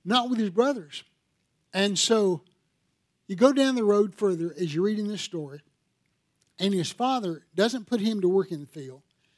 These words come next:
He sends them to supervise them and to report on them.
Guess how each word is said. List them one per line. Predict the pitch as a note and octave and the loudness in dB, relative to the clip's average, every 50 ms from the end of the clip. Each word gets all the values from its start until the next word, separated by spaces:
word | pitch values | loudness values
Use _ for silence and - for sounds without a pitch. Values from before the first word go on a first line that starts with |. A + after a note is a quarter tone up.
| _ _ _ _ _ | _ _ _ _ _
He | _ G#3+ G#3+ E3+ | _ -4 -4 -4
sends | - - B3+ B3+ B3 A#3+ F#3 F3+ | -2 -2 -2 0 -2 -2 -4 -6
them | G3 A3 G#3 G3 F#3+ - _ _ | -6 -6 -8 -8 -10 -14 _ _
to | - D#3+ | -12 -8
supervise | - - - C#4+ D4 C#4 - G3+ E3+ D#3+ D#3+ D3+ D3 D3+ C#3 - | -6 -4 -2 0 0 0 0 -4 -6 -4 -6 -6 -6 -8 -10 -10
them | F3 D#3+ C#3 | -12 -10 -8
and | F#3+ F#3 E3 C#3+ | -6 -6 -6 -6
to | D#3 | -6
report | D3+ D#3 D#3+ D3+ _ - C#4 B3 G3+ D#3+ C#3+ | -6 -4 -6 -6 _ -10 -10 -8 -6 -8 -8
on | C3+ B2 A#2 | -10 -12 -16
them. | A2 | -20